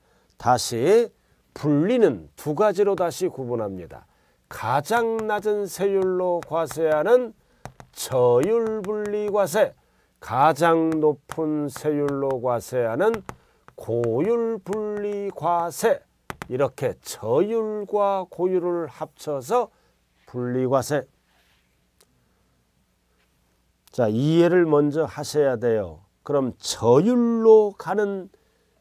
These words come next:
과세는 어떤 땅이냐? 어떤 땅이냐?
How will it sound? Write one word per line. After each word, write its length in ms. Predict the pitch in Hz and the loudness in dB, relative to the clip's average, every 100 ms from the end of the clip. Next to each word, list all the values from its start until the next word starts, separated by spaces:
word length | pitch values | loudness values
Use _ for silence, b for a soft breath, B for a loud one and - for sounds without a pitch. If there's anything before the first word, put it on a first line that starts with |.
| _ | _
과세는 600 | - 151 170 170 175 170 143 | -6 -2 0 0 0 -2 0
어떤 480 | 139 - 165 143 131 | 0 0 -2 -2 -2
땅이냐? 520 | 135 123 110 95 - _ _ - | -2 -2 -2 -6 -14 _ _ -20
어떤 400 | - 135 - 170 | -6 -6 0 -2
땅이냐? 760 | 147 151 156 120 135 190 233 | 0 -2 -2 0 0 0 0